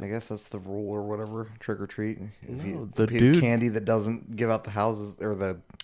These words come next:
Speaker 1: houses that <laughs> don't give out the candy are the
Speaker 2: No,
Speaker 1: ones
Speaker 2: in
Speaker 1: that
Speaker 2: this
Speaker 1: get
Speaker 2: instance,
Speaker 1: egged.
Speaker 2: the guy that was egging the frickin' car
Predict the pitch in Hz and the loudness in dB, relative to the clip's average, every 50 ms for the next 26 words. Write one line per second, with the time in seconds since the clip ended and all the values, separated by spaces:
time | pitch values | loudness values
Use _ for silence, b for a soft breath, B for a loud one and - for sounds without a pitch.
0 | - - - 131 127 113 117 113 127 - - 139 165 156 - - 165 - - 143 | -6 0 2 2 2 2 0 -4 -2 0 0 2 2 2 2 2 2 4 4 4
1 | - - - - - 123 123 131 131 120 117 113 107 104 123 175 196 135 - - | 2 2 -2 -2 2 4 4 4 4 4 4 4 8 10 12 12 12 12 12 12
2 | 107 107 104 104 117 160 - - 113 107 110 - - - 98 95 110 120 120 117 | 12 12 12 12 12 12 12 12 10 10 10 8 10 12 12 12 12 10 8 8
3 | 104 95 101 110 104 - 101 104 113 110 107 104 90 92 95 - - - 101 101 | 6 8 8 8 10 12 12 12 12 12 12 12 12 10 8 4 6 8 10 10
4 | 107 107 104 98 101 98 92 92 - - - - - 107 - 98 95 - - 104 | 10 10 10 8 8 8 6 6 4 2 -4 -2 0 4 6 6 6 8 10 12
5 | 107 110 92 90 90 90 87 | 12 12 12 12 12 10 6